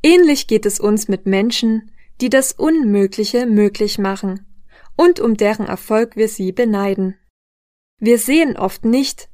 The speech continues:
die vielen Stunden, Tage und Jahre, die sie für ihren scheinbaren Übernachterfolg aufwenden mussten.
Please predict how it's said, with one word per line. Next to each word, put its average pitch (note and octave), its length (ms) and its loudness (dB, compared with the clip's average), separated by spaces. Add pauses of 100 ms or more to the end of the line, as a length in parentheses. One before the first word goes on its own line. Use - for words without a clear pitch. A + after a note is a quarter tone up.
(140)
die G#3+ 120 -6
vielen C#4+ 540 0
Stunden, G3+ 1000 -4
Tage A3+ 560 -2 (300)
und C4+ 220 2
Jahre, A3 580 0 (320)
die A3+ 100 -2
sie G#3+ 140 -6
für - 140 -12
ihren G#3+ 260 -2
scheinbaren A#3 760 -4
Übernachterfolg G#3 1120 -4 (140)
aufwenden G3+ 600 -2
mussten. F#3+ 480 -6